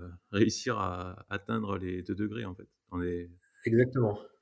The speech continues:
Speaker 1: Donc, euh, ouais, ça,
Speaker 2: Exactement.
Speaker 1: ça, exact, ça donne vraiment une ampleur de, de l'effort qu'on doit faire. Et j'ai l'impression que ça va être difficile, puisque là, euh, avec le confinement, euh, les gens, euh, bah, se plaignent beaucoup. C'est vrai que ça change énormément nos habitudes.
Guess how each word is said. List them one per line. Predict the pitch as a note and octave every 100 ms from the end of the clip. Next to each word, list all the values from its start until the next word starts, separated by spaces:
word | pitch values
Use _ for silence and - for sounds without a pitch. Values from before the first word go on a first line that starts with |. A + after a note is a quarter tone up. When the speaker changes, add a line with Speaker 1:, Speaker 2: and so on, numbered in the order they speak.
| _ _ _
Speaker 1:
Donc, | - F#2 F#2
euh, | F2+ F#2
ouais, | G2
ça, | G2+ F#2
Speaker 2:
Exactement. | G2 F#2+ - G#2
Speaker 1:
ça, | -
exact, | G#2+ A#2
ça | A#2+ - - G#2
donne | G#2 G#2+
vraiment | A2+ B2
une | A#2+ G#2+
ampleur | A2+ - A#2+ G#2+
de, | F#2+
de | F#2
l'effort | F#2+ G#2+ B2 A#2
qu'on | G#2+
doit | G2 G2
faire. | B2 A#2 - - -
Et | -
j'ai | G2
l'impression | G2+ G2+ B2
que | A2+
ça | G#2+
va | F#2
être | F2+
difficile, | G2 G#2+ - C3+
puisque | A2 -
là, | G#2 G#2 F#2+
euh, | F2+ F2
avec | F2+ F#2
le | F#2
confinement, | G2+ F2+ A2 A2 A2 F#2
euh, | F2
les | F2 F2
gens, | G#2 G#2
euh, | D#2+
bah, | D#2+
se | -
plaignent | A2+ E2+ F2
beaucoup. | F#2 F#2 A#2 A#2
C'est | G#2+
vrai | F2
que | -
ça | D#2+
change | D#2+ E2+
énormément | E2+ F2 F2
nos | F#2 F2+
habitudes. | G2+ -